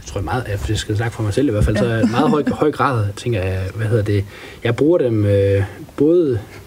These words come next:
hvad kan man sige, til at, at bygge ting for mig jo egentlig, sådan, de også får hænder ned i det, øh, men også at få dem klædt på med kompetencer, de skal bruge bagefter, når de, øh, kommer ud i erhvervslivet. Øh, så sådan noget som at,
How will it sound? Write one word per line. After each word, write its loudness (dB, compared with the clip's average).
hvad -2
kan -6
man 0
sige, -2
til 0
at, 0
at -4
bygge -6
ting -2
for -2
mig -2
jo -2
egentlig, 0
sådan, 0
de 4
også -2
får 2
hænder 2
ned 2
i 2
det, -2
øh, 4
men 2
også 0
at 0
få -4
dem 0
klædt -2
på 0
med 0
kompetencer, -2
de -6
skal -4
bruge -2
bagefter, 0
når -2
de, 4
øh, -2
kommer 2
ud 4
i 4
erhvervslivet. 2
Øh, 2
så 0
sådan 0
noget -2
som 0
at, 0